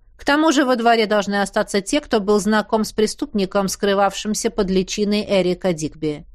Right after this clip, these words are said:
На это я подумала, что впереди меня ждет крайне непростой разговор.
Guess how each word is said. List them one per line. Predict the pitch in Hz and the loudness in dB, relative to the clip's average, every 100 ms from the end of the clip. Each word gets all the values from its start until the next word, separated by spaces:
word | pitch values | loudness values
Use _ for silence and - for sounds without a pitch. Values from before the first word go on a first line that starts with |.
| - - _ - - - - - - | -20 -20 _ -20 -18 -16 -18 -20 -8
На | 220 226 226 | 0 0 0
это | 226 | -2
я | 214 | -4
подумала, | 202 196 208 208 196 190 | -4 -4 -2 0 -2 -4
что | - | -6
впереди | - 208 202 214 | -6 -4 -4 -2
меня | 220 190 185 | -2 -2 -4
ждет | 185 196 185 | -4 -6 -6
крайне | - 208 240 262 277 | -6 -2 -2 -2 -6
непростой | 269 240 196 - - 143 | -6 -6 -8 -8 -10 -12
разговор. | - - 165 165 156 | -14 -12 -14 -12 -16